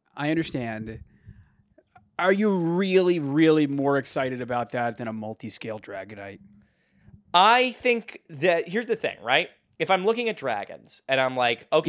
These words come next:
Speaker 2: okay.
Speaker 1: more gimmicky.
Speaker 2: Yeah, if I, if I'm looking at dragons and I'm like, okay, Dragon Dance, strong attacker.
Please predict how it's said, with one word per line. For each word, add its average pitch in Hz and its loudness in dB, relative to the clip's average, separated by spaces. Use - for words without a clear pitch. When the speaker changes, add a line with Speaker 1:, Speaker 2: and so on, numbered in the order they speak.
Speaker 2:
okay. 139 6
Speaker 1:
more 247 12
gimmicky. 156 0
Speaker 2:
Yeah, 233 4
if 196 2
I, 196 8
if 196 0
I'm 208 2
looking 233 0
at 220 0
dragons 120 0
and 139 2
I'm 139 2
like, 131 2
okay, 180 2
Dragon 185 4
Dance, 160 -2
strong 156 0
attacker. 117 -2